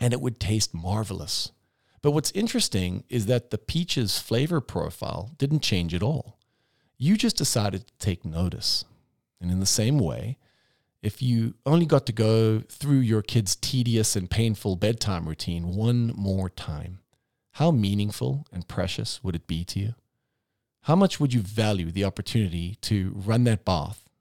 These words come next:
read that bedtime story, and then tuck them in? Bedtime routines are something we get to do. Pretty much all of life is that way.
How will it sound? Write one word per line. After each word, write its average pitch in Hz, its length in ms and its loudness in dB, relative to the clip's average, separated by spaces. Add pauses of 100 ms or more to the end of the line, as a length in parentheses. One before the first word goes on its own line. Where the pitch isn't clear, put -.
(100)
read 113 240 0
that 113 160 4
bedtime 92 420 0
story, 80 340 -4
and 85 120 -4
then 82 200 -6
tuck - 220 -4
them 90 160 -2
in? 90 220 -6 (1000)
Bedtime 147 480 4
routines 95 680 -2
are 92 120 -4
something 113 460 0
we 104 160 -2
get 98 460 -2
to 82 240 -6 (100)
do. 85 240 -6 (880)
Pretty 143 220 2
much 139 240 2 (120)
all 87 400 0
of - 160 -6
life 76 400 -8 (120)
is 87 140 -10
that - 220 -10
way. 110 320 -8